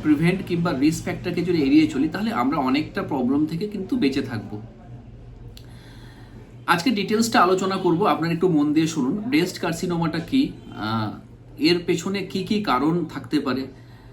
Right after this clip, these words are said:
এর যদি হয় লক্ষণ কি কি আমাদের আসে এবং কি করে বুঝবো যে আমার ব্রেস্ট কার্সিনোমা দিকে যাচ্ছে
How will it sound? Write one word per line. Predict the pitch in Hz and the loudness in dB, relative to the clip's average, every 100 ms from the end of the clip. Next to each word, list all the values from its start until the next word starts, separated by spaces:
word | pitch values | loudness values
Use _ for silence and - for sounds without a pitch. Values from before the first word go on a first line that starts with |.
| - - - | -20 -6 4
এর | 175 185 - 139 | 6 6 2 -4
যদি | 143 151 170 | -2 2 2
হয় | 160 165 160 | 2 0 0
লক্ষণ | 127 127 - 175 | 0 -2 -2 -2
কি | 165 | -2
কি | - - | -2 -2
আমাদের | 120 120 135 139 139 | -2 -2 0 0 0
আসে | 117 151 | -4 -2
এবং | 143 143 | 0 0
কি | 143 | 0
করে | 156 151 | 2 2
বুঝবো | 117 139 139 160 | 4 2 2 0
যে | 151 | 0
আমার | 135 135 | 0 0
ব্রেস্ট | 117 123 - | 0 -2 -2
কার্সিনোমা | 127 117 123 123 | -2 -2 -2 0
দিকে | 123 127 | 0 0
যাচ্ছে | 113 110 - | -2 -4 -8